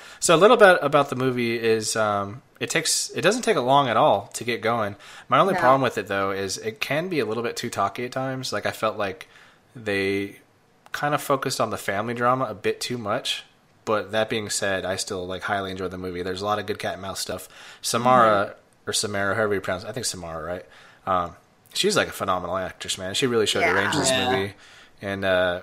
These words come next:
Speaker 1: she, I can't wait to see what she does next. And, uh, A-, Adam Brody, really good. I was kinda disappointed by the, um,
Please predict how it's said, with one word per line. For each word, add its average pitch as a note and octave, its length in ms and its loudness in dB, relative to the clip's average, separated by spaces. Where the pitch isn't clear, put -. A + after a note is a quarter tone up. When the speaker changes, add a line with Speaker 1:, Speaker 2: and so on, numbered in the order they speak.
Speaker 1:
she, B2 220 -2
I G#2 80 -4
can't A2 180 -6
wait F#2+ 120 -6
to - 60 -10
see - 120 -4
what F#2+ 80 -4
she G2+ 100 -6
does F#2+ 160 -6
next. G2 320 -6
And, G#2 380 -6
uh, G2 280 2
A-, A#2 140 -6
Adam A2 240 -2
Brody, G#2+ 340 0
really G#2 220 0
good. G2+ 420 -2
I A#2+ 60 0
was B2 100 -2
kinda F3 180 0
disappointed C3+ 380 0
by A#2 140 2
the, G#2 240 2
um, F#2+ 300 -2